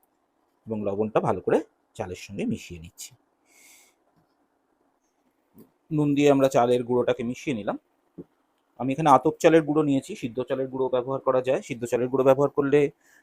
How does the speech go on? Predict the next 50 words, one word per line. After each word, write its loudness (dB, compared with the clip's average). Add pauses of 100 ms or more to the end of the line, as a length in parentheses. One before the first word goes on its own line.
আহ, -6 (760)
একটু -2
ভালোই 2
হয়। 2 (400)
তা 0
যাই 6
হোক, 0
আতপ 4
চালের 0
গুঁড়ো 6
দিয়েও 6
কোনো 2
সমস্যা -2
হবে 4
না, 4
আমি 0
দেখিয়ে 2
দেবো 0
কিভাবে 0
এটা -2
করতে -4
হবে। -8 (420)
আর 6 (160)
এইরকম 4
আমি 0
মেজারমেন্ট 2
কাপের 2 (100)
দেড় 6
কাপ 2
মতো -8 (100)
জল 0
এই -6
কড়াইয়ে 0
বসিয়ে -6
দিয়েছি -10 (400)
এবং 2 (100)
জলটা 8 (300)
খুব 4 (100)
ফুটে 4
গেছে, -4
ফুটে 2
যেতে 0
হবে, 0
খুব 4
ভালো 6
করে 6
ফুটে 0
যেতে 0
হবে। 2 (500)
ফুটে 2